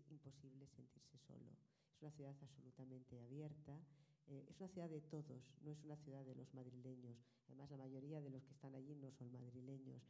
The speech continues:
De manera que es una ciudad, es una, una ciudad, mm, mm,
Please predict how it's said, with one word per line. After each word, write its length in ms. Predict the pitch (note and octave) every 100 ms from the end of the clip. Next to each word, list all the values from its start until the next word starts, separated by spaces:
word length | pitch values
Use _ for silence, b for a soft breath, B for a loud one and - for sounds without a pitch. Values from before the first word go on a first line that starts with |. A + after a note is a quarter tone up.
| B B -
De 80 | C3+
manera 380 | C3 C#3 C3+ D#3
que 120 | D3
es 80 | D3
una 120 | C#3+
ciudad, 340 | C#3+ C3+ C#3+ - B B -
es 100 | -
una, 100 | D3 - D3
una 120 | D#3 D#3 D3+
ciudad, 240 | D3+ E3 E3+ - - D#3
mm, 60 |
mm, 680 | D3 C#3 C3+ C3 C3+ C3